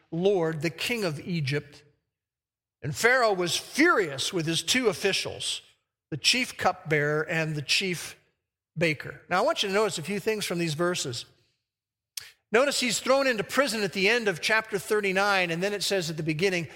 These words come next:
"Then it came about after these things." Uh, like, after these things, how, how long was that?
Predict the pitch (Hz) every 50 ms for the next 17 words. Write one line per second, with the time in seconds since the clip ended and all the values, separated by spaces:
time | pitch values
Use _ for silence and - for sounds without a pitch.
0 | - - - 175 220 247 247 240 - - 233 226 214 185 196 190 196 - - 190
1 | 202 226 - - - 185 160 156 165 156 151 143 135 127 - - - - - _
2 | _ - 160 143 117 117 - - - - - - _ _ _ _ _ _ _ _
3 | _ _ _ - 139 165 190 - - - - 190 175 165 - - 226 226 247 -
4 | - 214 190 196 175 - - 190 180 160 185 175 190 220 214 196 170 202 214 208
5 | 208 202 190 165 151 139 160 175 175 - 92 - -